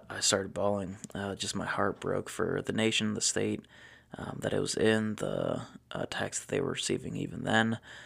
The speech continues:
And, uh, I don't know, it was just like, the love was just like, it was in the ground, it was in the people, it was,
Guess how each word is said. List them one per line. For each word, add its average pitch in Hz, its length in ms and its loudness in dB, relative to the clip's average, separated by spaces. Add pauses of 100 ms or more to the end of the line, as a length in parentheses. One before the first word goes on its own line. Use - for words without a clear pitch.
(420)
And, 101 420 0
uh, 90 360 0 (1500)
I - 60 -6
don't 104 140 0
know, 104 240 0
it 101 80 2
was 104 120 4
just 107 200 2
like, 104 360 0 (1040)
the 104 140 0
love 104 280 4
was 104 140 2
just - 200 2
like, - 320 -2 (300)
it - 60 -6
was - 140 -4
in 82 100 -4
the 80 60 -4
ground, 104 460 0
it 90 40 0
was 85 140 -2
in 69 60 -4
the 58 80 -6
people, 101 560 -2
it 87 80 0
was, - 280 -2